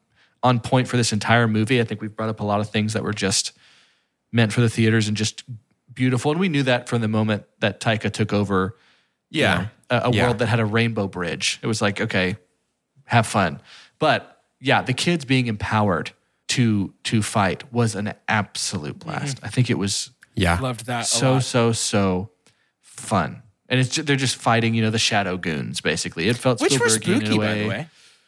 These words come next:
Speaker 1: Super
Speaker 2: The fact
Speaker 1: spooky.
Speaker 2: that they, they were intentionally obscured, like, kept in
Speaker 1: Mm-hmm.
Speaker 2: shadow the whole time. We never got a good
Speaker 3: I
Speaker 2: look at them.
Speaker 3: really
Speaker 2: They were
Speaker 3: like that.
Speaker 2: almost always just silhouettes. Was
Speaker 1: Very creative.
Speaker 2: very, very
Speaker 3: The fact
Speaker 2: cool.
Speaker 3: that the cage was a big spooky spider with teeth for bars,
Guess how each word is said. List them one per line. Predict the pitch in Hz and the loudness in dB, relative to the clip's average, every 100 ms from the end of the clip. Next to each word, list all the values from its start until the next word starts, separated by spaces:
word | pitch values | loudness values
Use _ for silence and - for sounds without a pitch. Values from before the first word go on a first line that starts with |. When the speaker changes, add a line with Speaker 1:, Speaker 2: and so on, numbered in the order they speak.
| _ _ _ - - | _ _ _ -20 -10
Speaker 1:
Super | - 131 208 | -4 0 0
Speaker 2:
The | 143 | 0
fact | 143 160 | 0 0
Speaker 1:
spooky. | 190 | 0
Speaker 2:
that | 147 | 0
they, | 127 120 113 - | 2 2 2 0
they | 104 98 | 0 0
were | 98 98 107 107 - | 2 2 4 2 0
intentionally | 101 98 - - 101 101 104 95 95 | -2 -4 -6 -4 -2 -2 0 2 4
obscured, | 90 85 - 98 101 - - _ _ _ _ | 2 0 -2 0 0 0 -8 _ _ _ _
like, | 90 - - | -2 -2 -2
kept | 123 107 | -2 -2
in | 107 | 0
Speaker 1:
Mm-hmm. | 113 | 2
Speaker 2:
shadow | 110 110 98 98 | 2 2 2 2
the | 90 | 0
whole | 95 92 | 0 0
time. | - 92 | 0 0
We | 90 | 0
never | 87 92 | 0 -2
got | 85 90 | 0 0
a | 92 | 0
good | 87 | 0
Speaker 3:
I | 85 | -2
Speaker 2:
look | 95 | 0
at | |
them. | 107 | 0
Speaker 3:
really | 92 | 0
Speaker 2:
They | 85 | 0
were | |
Speaker 3:
like | 85 | 0
that. | 104 | 0
Speaker 2:
almost | 104 92 - | 0 0 0
always | 90 92 92 | 0 2 -2
just | - - 98 - - | -2 0 0 0 -2
silhouettes. | 104 98 71 82 135 - | 0 0 0 -2 -4 -8
Was | 120 110 | -2 0
Speaker 1:
Very | 98 | 0
creative. | - 120 | 0 2
Speaker 2:
very, | 147 | 2
very | - 98 95 | 2 2 2
Speaker 3:
The | |
fact | 196 131 | 2 0
Speaker 2:
cool. | - | -2
Speaker 3:
that | - | -4
the | |
cage | - - 139 175 | -8 -6 -6 -2
was | 196 | -2
a | 170 | -2
big | 123 107 - | -2 -6 -6
spooky | - 147 - | -8 -8 -6
spider | 139 - 90 107 139 | -6 -2 -2 2 2
with | 120 101 - | 0 -4 -4
teeth | - - 127 - | -4 -2 -4 -6
for | - 147 | -2 0
bars, | 95 92 104 160 185 | 0 0 4 4 2